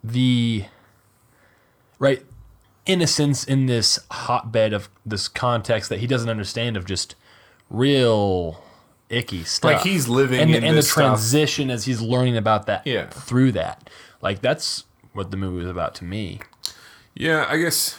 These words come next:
Speaker 3: okay, but if we go down that route, they don't ever resolve any of those things.
Speaker 1: Go down that rabbit hole.
Speaker 3: Thank
Speaker 1: Um,
Speaker 3: you.
Speaker 1: the, what do you mean they don't resolve those things?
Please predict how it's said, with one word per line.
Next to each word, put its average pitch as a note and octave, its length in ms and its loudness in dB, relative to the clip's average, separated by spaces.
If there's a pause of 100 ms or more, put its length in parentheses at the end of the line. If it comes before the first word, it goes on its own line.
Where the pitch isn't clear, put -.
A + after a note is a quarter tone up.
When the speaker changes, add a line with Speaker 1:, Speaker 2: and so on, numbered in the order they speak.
Speaker 3:
okay, G#2+ 280 0
but A#2 200 -4
if B2+ 140 -2
we B2+ 80 -4
go A#2+ 240 0
down B2 200 0
that G2 220 -4
route, F2+ 580 -2
they G#2+ 100 -2
don't B2+ 180 -4
ever A2+ 220 -4
resolve F#2 480 -4
any F2 160 -6
of F2 140 -12
those E2 220 -10
things. G#2+ 420 -14
Speaker 1:
Go A2 120 0
down G#2 220 2
that F#2+ 160 0
rabbit G2 340 0
hole. A2+ 300 -2 (280)
Speaker 3:
Thank B2 140 4
Speaker 1:
Um, A#2 400 4
Speaker 3:
you. C#3+ 80 -10 (640)
Speaker 1:
the, C#3+ 300 2
what C#3+ 100 4
do D#3+ 60 4
you E3 40 4
mean D#3 120 4
they A#2+ 60 2
don't A2 180 -4
resolve G#2 400 0
those F2+ 180 -8
things? D#2 360 -14